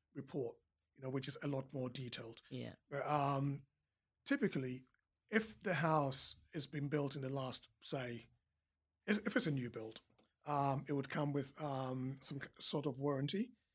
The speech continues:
Speaker 1: So a normal mortgage, uh, valuation, standard variable, s-, standard mortgage would be, um, valuation would be okay.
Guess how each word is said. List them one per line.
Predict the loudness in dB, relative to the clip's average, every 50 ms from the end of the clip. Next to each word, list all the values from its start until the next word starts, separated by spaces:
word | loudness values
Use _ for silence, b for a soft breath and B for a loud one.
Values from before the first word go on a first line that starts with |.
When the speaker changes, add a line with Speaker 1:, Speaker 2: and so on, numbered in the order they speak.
| b b b
Speaker 1:
So | 0 4 4 6 6 6 4 2 0 -2 -8 b b b b b _ -2
a | 2
normal | 4 6 6 8 8 6 6
mortgage, | 6 6 6 6 4 2 0 -2 -4 -6 -6 _ _ -4
uh, | -2 0 0 0 0
valuation, | 0 0 0 2 2 0 0 0 -2 -4
standard | -4 -2 0 0 0
variable, | 0 0 0 0 -2 -4 -6 -8 -8 -8
s-, | -8 -6 -6 -6 -6 -4
standard | -2 2 2 4 4 2 0 0
mortgage | -2 -2 0 0 0 -2 -4 -8
would | -8 -10
be, | -12 -12 -16 _ _ -16 -10 -6
um, | -4 -4 -4 -4 -4 -6 -8 -10 -8 -6
valuation | -4 -2 0 0 0 -2 -2 -6
would | -8 -8
be | -10 -14 -14 -12
okay. | -10 -8 -8 -8 -8 -10